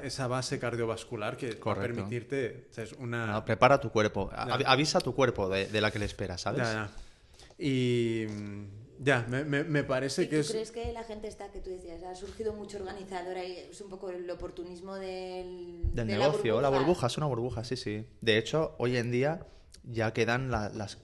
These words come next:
Speaker 2: tres o cuatro empresas grandes que realmente se dedican a ello. ¿Vale? Tengo por suerte de tener muchos amigos que es, que tienen estas empresas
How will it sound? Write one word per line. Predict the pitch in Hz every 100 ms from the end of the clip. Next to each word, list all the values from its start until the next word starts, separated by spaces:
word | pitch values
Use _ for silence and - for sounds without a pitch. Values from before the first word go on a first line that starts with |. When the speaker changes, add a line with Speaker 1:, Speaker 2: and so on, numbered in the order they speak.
| -
Speaker 2:
tres | - 110 120
o |
cuatro | 117 113
empresas | 110 113 113 107
grandes | 110 113 117 127
que | 120
realmente | 104 101 98 107
se | -
dedican | 110 101 101 92
a | 92
ello. | 101 95 92 - - - - - -
¿Vale? | - 101 104
Tengo | 110 104 98
por | 107
suerte | - 110 104
de | 107 104
tener | 107 107
muchos | 104 104 104
amigos | 113 104 101 -
que | 101
es, | - - -
que | 107
tienen | 113 104
estas | 104 107 104
empresas | 101 107 107 123 123